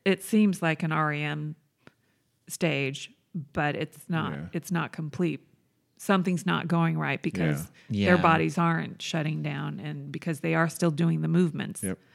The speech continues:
Speaker 1: of whatever it was they were doing,
Speaker 2: Huh.
Speaker 1: which probably explains why the w-, one guy tried to walk out of his bedroom window.
Speaker 2: That, yeah.
Speaker 1: So, like I said, uh,
Speaker 2: Is that sleepwalk-, so sleepwalkers,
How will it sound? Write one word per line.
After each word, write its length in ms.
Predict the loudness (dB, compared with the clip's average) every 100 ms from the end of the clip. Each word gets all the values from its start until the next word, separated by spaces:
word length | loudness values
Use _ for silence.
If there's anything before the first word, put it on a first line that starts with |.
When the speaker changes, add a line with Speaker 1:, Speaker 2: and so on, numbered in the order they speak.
| _ _ _ _ -6
Speaker 1:
of 160 | -4 -2
whatever 420 | -4 -4 -4 -6
it 80 | -6
was 160 | -8
they 120 | -8
were 100 | -8 -6
doing, 320 | -6 -8 -12 -14 -14
Speaker 2:
Huh. 60 | -10 -2
Speaker 1:
which 180 | 0 6
probably 360 | 8 8 6
explains 520 | 2 -2 0 0 -2
why 400 | -2 -2 -2 -4 -6 -6
the 60 |
w-, 180 | -4 -6 -8
one 320 | -6 -4 -4
guy 180 | -6 -8
tried 300 | -8 -10 -8
to 80 | -8
walk 300 | -8 -10 -12 _ _ -10
out 180 | -8 -6
of 120 | -8
his 180 | -10 -10
bedroom 340 | -10 -10 -8 -4
window. 280 | -4 -2
Speaker 2:
That, 260 | -2 -2 -2
yeah. 200 | -4 -6 -10 _ -20 _ _ _ _ -20 -20 _ -20 -20 -20 -20 -20 -20 -18
Speaker 1:
So, 640 | -2 8 10 10 8 4 0 _ _ _ _ _ _ 2
like 200 | 4 4
I 80 |
said, 380 | 2 6 4 4 2
uh, 340 | 4 4 2
Speaker 2:
Is 60 | -2
that 100 | -2
sleepwalk-, 540 | 2 2 4 2 4
so 120 | 2
sleepwalkers, 840 | 2 2 0 2 2 2 0 -2 -6